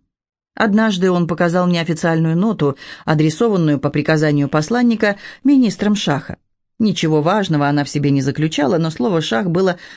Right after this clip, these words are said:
проставлено в ней без какого-либо другого титула, что удивило меня. Я заметил ему, что было бы гораздо приличнее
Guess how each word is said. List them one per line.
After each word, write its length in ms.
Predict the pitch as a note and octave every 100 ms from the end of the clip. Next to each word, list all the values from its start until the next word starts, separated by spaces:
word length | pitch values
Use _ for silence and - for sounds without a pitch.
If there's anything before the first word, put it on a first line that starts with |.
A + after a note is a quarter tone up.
| -
проставлено 720 | F3+ E3+ - A#3+ A#3+ G#3 G3 F#3+
в 60 |
ней 260 | G3 F#3+ F3+ - -
без 220 | F3 F#3
какого-либо 680 | G3 F#3+ C#4+ B3 G#3 A3+ G3+
другого 540 | F3 E3 D#3 A3 F3
титула, 420 | D3 D3 - C3 C3
что 220 | - F3+
удивило 400 | E3 F3+ E3+ C3+
меня. 400 | C3 C3 A#2+ C3+ _ _ _ -
Я 180 | G#3+ A#3
заметил 460 | A#3 G#3+ F#3+ E3+
ему, 320 | E3 D#3+ D#3
что 180 | D3 E3+
было 200 | F3+ G#3+
бы 100 | F#3
гораздо 400 | E3+ E3+ F3+ E3
приличнее 680 | D#3+ E3 G3+ G3 - D3